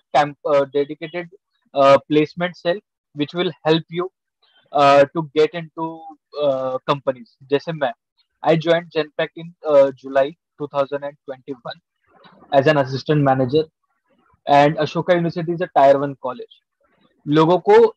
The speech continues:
जनपैक्ट में असिस्टेंट मैनेजर की पोजीशन पे पहुंचने के लिए सोलह साल लग जाते हैं। But since I have graduated from Young India Fellowship and Ashoka University, which is a tier one college, मुझे डायरेक्टली असिस्टेंट मैनेजर की पोजीशन मिली। So this is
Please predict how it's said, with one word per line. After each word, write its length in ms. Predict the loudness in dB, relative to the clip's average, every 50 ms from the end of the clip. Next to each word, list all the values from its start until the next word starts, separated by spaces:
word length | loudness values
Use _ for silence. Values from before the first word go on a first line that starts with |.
| -6
जनपैक्ट 520 | -6 -2 -2 -2 -2 0 2 2 2 0 -2 -10 -10
में 100 | -10 -10
असिस्टेंट 440 | -10 -12 -12 -16 -18 -16 -16 -12 -6
मैनेजर 420 | -2 -2 0 0 0 -2 -2 -4
की 140 | -6 _ _ _
पोजीशन 400 | -6 -6 -6 -8 -12 -14 -16 -18 -18 _ _ -4
पे 80 | -4
पहुंचने 460 | -2 0 2 2 2 0 0 -2 -4 -2
के 100 | 0 0
लिए 100 | -2 -2
सोलह 340 | -2 0 2 2 4 2
साल 280 | 2 2 2 2 2 2
लग 180 | 2 0 -2 -4
जाते 300 | -10 -12 -12 _ -18 -20
हैं। 60 | -20 _ _ _ _ _ _ _ _ _ _ _ _ _ _ _ -4 0
But 140 | 2 2 2
since 500 | 2 -2 -14 -6 0 2 2 2 2 2
I 60 | 4 4
have 120 | 4 4 4
graduated 480 | 4 4 4 4 2 -2 -2 -6 -6 -2
from 140 | -2 -2 -2 -2 -4
Young 200 | -4 -4 -4 -4
India 220 | -4 -2 0 -2 -2
Fellowship 460 | 0 -2 -2 -2 -4 -4 -8 -10 -10
and 100 | -8 -10
Ashoka 340 | -10 -10 -12 -10 -8 -8 -8
University, 440 | -8 -10 -12 -14 -14 -16 -16 -16
which 120 | -16 -16 -18
is 100 | -20 _
a 60 | _ -2 0
tier 220 | 2 2 2 0
one 120 | -2 -2
college, 400 | -2 -2 -2 -2 -4 -10 _ _ _ _ _ _ _ _ _ -20 _ _ -8 -6
मुझे 160 | -4 -2 2
डायरेक्टली 420 | 4 4 4 4 4 0 -2 -4
असिस्टेंट 400 | -4 -4 -6 -14 -14 -6 -2 -2
मैनेजर 300 | -2 -2 -2 -6 -8 -10
की 160 | -14 _ -16
पोजीशन 420 | -14 -14 -14 -14 -14 -18 -18 -18 -18
मिली। 220 | -18 -20 _ _ _ _ _ _ _ _ _ _ _ _ _ _ _ _ -6
So 100 | -4 -2
this 220 | -2 -2 0 2 0 2
is 140 | 2 2